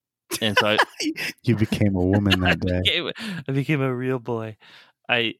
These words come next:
Speaker 1: I ran into the bathroom, and I just was bleeding all over. I was bleeding into the toilet. I just stuck my head into the toilet.
Speaker 2: <laughs>
Speaker 1: And I was just letting it bleed. And, uh,
Speaker 2: Oh, was your mom like, "I'm so proud of you"?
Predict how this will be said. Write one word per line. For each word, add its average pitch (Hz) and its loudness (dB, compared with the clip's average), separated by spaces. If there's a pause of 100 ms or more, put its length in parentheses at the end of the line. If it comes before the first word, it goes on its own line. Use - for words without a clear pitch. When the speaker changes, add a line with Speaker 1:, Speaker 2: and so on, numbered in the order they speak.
Speaker 1:
I 120 2
ran 123 2
into 131 -8
the 127 -10
bathroom, 123 0
and 120 -2
I 113 -2
just 110 -10
was 107 -8
bleeding 113 2
all 107 4
over. 107 2
I 101 4
was 104 0
bleeding 117 0
into 113 0
the 98 -6
toilet. 107 2
I 110 2
just 101 -6
stuck - -6
my 107 -4
head 101 -2
into 101 -2
the 98 -2
toilet. 104 0
Speaker 2:
<laughs> - 2 (240)
Speaker 1:
And 131 2
I 120 4
was 113 0
just 107 -4
letting 113 2
it 98 -2
bleed. 101 0 (1160)
And, 120 2
uh, 170 4
Speaker 2:
Oh, 202 -2
was 180 2
your 147 2
mom 127 2
like, 120 -2
"I'm 127 -6
so 151 -6
proud 120 -6
of 117 -10
you"? 110 -14